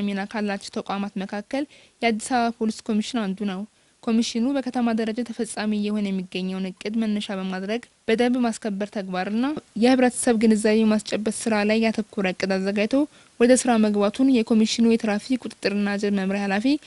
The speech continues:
ኮማንደር ግርማ ተሰማ ከአዲስ ፖሊስ ጋር ባደረጉት ቆይታ አስረድተዋል። በእቅዱ መሳካት የተፈለገውን ግብና ተያያዥ ጉዳዮች ዙሪያ ኃላፊው ለቀረበላቸው ጥያቄ ምላሽ ሰጥተዋል።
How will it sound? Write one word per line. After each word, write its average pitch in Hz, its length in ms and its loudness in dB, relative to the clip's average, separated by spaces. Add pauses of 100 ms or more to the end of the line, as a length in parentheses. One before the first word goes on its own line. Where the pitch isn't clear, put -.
(220)
ኮማንደር 233 500 2
ግርማ 214 340 2
ተሰማ 202 360 -2 (240)
ከአዲስ 220 360 0
ፖሊስ 214 320 -2
ጋር 196 240 -2
ባደረጉት 202 480 -2
ቆይታ - 260 -4
አስረድተዋል። 202 640 -4 (500)
በእቅዱ 214 320 2
መሳካት 240 540 2
የተፈለገውን 202 720 0
ግብና 196 340 2 (400)
ተያያዥ 220 300 2
ጉዳዮች 214 420 0
ዙሪያ 233 300 2
ኃላፊው 233 460 0
ለቀረበላቸው 202 760 -2
ጥያቄ 196 340 -2 (300)
ምላሽ 226 320 2
ሰጥተዋል። 208 420 -4